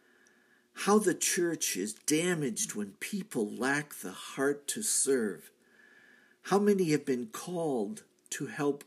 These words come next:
organize, to teach a class, to help in a youth organization, to lead a small group, to clean the building, to preach,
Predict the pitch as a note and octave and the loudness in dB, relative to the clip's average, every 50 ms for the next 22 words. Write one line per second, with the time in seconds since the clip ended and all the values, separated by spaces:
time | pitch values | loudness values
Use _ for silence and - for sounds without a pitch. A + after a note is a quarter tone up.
0 | _ _ - B2+ C#3+ D3+ E3 - B2+ A3+ G3 F#3 F3+ - - - - - - - | _ _ 0 4 4 4 4 2 0 -2 -2 -4 -6 -10 -12 -12 -10 -10 -8 -10
1 | - - _ _ _ _ _ _ _ _ _ - - - D#3+ - - - F#3 F#3 | -10 -12 _ _ _ _ _ _ _ _ _ -8 -6 -6 -4 -4 -2 -2 -2 -2
2 | E3+ D3+ - - C#3 - - - D3+ D3 D3 C#3 B2+ A2 F#2 F2+ - - - - | -2 -2 -2 -2 -2 -4 -2 -2 0 2 2 2 0 0 -2 -4 -4 -6 -6 -8
3 | - - - _ - _ _ _ _ _ _ _ _ _ - - F3+ D#3+ - - | -10 -18 -20 _ -20 _ _ _ _ _ _ _ _ _ -4 -2 -2 -2 0 2
4 | F3 G3 G3 F#3+ F#3+ - C#3+ B2+ B2 B2 A#2 A2 G#2+ G#2 A#2+ C#3+ D#3+ D#3 C3+ - | 4 6 6 6 6 4 2 2 2 2 0 -2 -2 0 0 2 2 2 0 0
5 | - - G2+ B2+ C3 B2 B2+ C3+ B2 A#2 A2 - B2 B2+ B2+ B2+ B2 - - G#2 | -4 -4 -2 -2 -2 0 0 0 0 0 -2 0 0 2 2 0 0 -4 -4 -6
6 | F#2+ F#2 - - _ _ _ _ - - - - - - - - - _ _ _ | -8 -10 -12 -18 _ _ _ _ -20 -20 -20 -20 -20 -20 -20 -20 -20 _ _ _
7 | _ - - - G#3 F#3 F3 F3 G3 G#3+ A3 D#3 C#3+ C3+ - - - - E3 E3 | _ -2 0 2 2 4 6 6 6 6 6 4 4 4 4 2 2 0 0 0
8 | F3 F#3 F3 D#3+ C3 - C3+ E3 G3 F3 B2+ G#2+ - - - _ _ _ _ _ | 0 0 0 0 -2 0 4 6 6 6 4 2 -6 -12 -20 _ _ _ _ _
9 | _ _ _ _ _ _ _ _ _ - F3+ D#3+ - - - F#3+ A3 A3 A3+ G#3 | _ _ _ _ _ _ _ _ _ -4 -4 -4 -4 0 4 6 8 8 8 6
10 | F3 D3+ C3 - D3+ C3+ B2+ E3 F3+ G#3 A#3 A3+ G3+ B2+ A2 G2 - - _ - | 4 2 0 -2 -4 -2 4 6 6 8 6 6 2 0 -2 -2 -4 -10 _ -20
11 | _ _ _ _ _ _ _ _ _ _ _ _ _ _ - - G3 - - - | _ _ _ _ _ _ _ _ _ _ _ _ _ _ -2 -2 -2 -2 -4 0
12 | - F3+ G3+ A#3+ G3 C#3 - - - - - - - - | 6 6 6 6 6 2 -4 -6 -6 -6 -6 -6 -10 -12